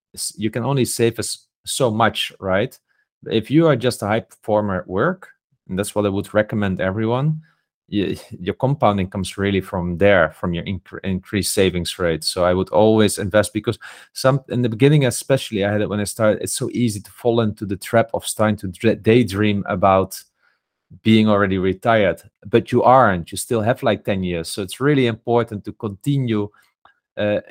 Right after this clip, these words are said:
giving yourself this energy, this motivation to, to excel at work, right? Um, you, you can't slack there, because it im-,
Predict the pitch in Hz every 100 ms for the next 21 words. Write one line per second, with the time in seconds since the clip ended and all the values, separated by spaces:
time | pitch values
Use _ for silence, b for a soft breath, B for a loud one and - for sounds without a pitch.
0 | 98 - 127 127 135 117 - 120 113 -
1 | 104 - 107 107 101 101 104 101 - 110
2 | 110 95 101 101 - 104 95 95 107 95
3 | 95 - 90 98 - 117 107 - - 90
4 | 80 80 - 85 104 - - 95 90 90
5 | 87 90 - 90 98 98 104 - 120 110
6 | - - 131 135 101 101 107 107 98 107
7 | - 120 120